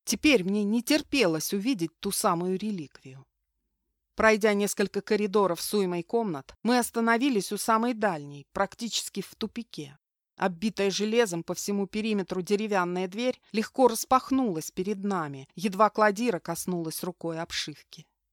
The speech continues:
Комната внутри, хорошо освещённая, без окон, не содержала в себе ничего, кроме небольшого сундучка в одном из углов. Кладира подошла, присела перед ним, положила руку на замок. Крышка откинулась.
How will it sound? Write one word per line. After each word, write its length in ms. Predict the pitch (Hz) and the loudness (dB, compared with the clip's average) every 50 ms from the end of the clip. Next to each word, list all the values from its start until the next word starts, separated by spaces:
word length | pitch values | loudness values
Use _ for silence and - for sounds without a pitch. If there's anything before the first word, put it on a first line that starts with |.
| _ _ _ _ | _ _ _ _
Комната 440 | - 277 277 254 220 190 - - 190 | 6 6 6 6 6 2 0 -2 -4
внутри, 540 | 170 202 208 208 - - 185 170 156 143 - | -2 -2 -2 -2 -2 -4 -6 -4 -6 -10 -4
хорошо 420 | - - 220 226 220 - - 247 | 0 4 4 4 4 4 4 4
освещённая, 840 | 233 214 - - 214 208 - - - 262 254 240 220 190 175 170 165 | 4 4 2 -2 -4 -2 0 2 2 4 4 2 2 0 -2 -4 -4
без 300 | 160 156 196 208 185 202 | -6 -6 -6 -6 0 2
окон, 400 | 240 254 240 - 180 151 151 151 - | 2 2 2 2 -2 -6 -6 -4 -2
не 120 | 214 226 | 0 0
содержала 640 | 220 - 226 220 208 240 220 220 269 285 277 214 185 | 0 0 -2 0 0 0 2 4 4 6 6 6 4
в 40 | - | 2
себе 280 | - - 202 185 214 202 | -2 -6 -6 -4 -4 -2
ничего, 680 | 208 214 226 - - - 269 247 220 190 156 143 139 _ | -2 -2 -2 -2 -2 -4 -4 -2 -2 -2 -2 -4 -4 _
кроме 280 | - - 226 226 220 214 | -4 0 0 2 2 2
небольшого 580 | 214 220 196 226 233 226 - - 240 226 214 214 | 0 0 2 2 2 2 2 0 0 0 -2 -4
сундучка 640 | - - 240 233 214 254 269 - - - - 180 160 | -6 -4 -4 -2 -2 -2 -4 -6 -6 -4 -2 -2 -2
в 60 | 147 | -4
одном 340 | 156 160 160 165 165 160 160 | -6 -8 -8 -8 -8 -6 -8
из 140 | 165 - 185 | -8 -8 -10
углов. 560 | 180 - - 160 147 131 127 _ _ _ _ _ _ _ _ _ - | -10 -10 -12 -16 -16 -18 -20 _ _ _ _ _ _ _ _ _ -2
Кладира 440 | - 220 226 226 202 240 262 220 196 | 4 4 4 4 4 2 0 0 0
подошла, 640 | - - 196 196 208 202 - - 240 254 254 254 - _ _ | -2 -2 0 0 0 0 0 0 2 2 2 0 -2 _ _
присела 500 | - 208 233 208 - - 277 269 247 202 | -4 -4 -2 -2 0 2 4 4 4 4
перед 280 | - - 185 175 160 160 | 2 -2 -4 -6 -6 -6
ним, 260 | 170 165 151 147 151 _ _ _ _ | -6 -6 -6 -8 -10 _ _ _ _
положила 520 | - 208 226 220 214 185 240 254 226 190 175 | 0 4 4 4 4 4 2 2 2 0 -2
руку 240 | 180 185 - - 180 | -2 -4 -6 -6 -6
на 140 | 180 175 | -6 -6
замок. 560 | 160 - 180 175 175 165 147 139 - - - _ _ _ _ _ _ _ _ _ _ _ _ | -6 -6 -6 -6 -6 -8 -10 -12 -16 -20 -20 _ _ _ _ _ _ _ _ _ _ _ _
Крышка 440 | - 254 269 269 - - - 190 180 | -6 -2 0 0 0 0 -2 -2 -4
откинулась. 760 | - _ _ - - 160 151 151 151 147 147 151 - - - | -4 _ _ -10 -10 -10 -8 -10 -12 -16 -18 -20 -20 -20 -20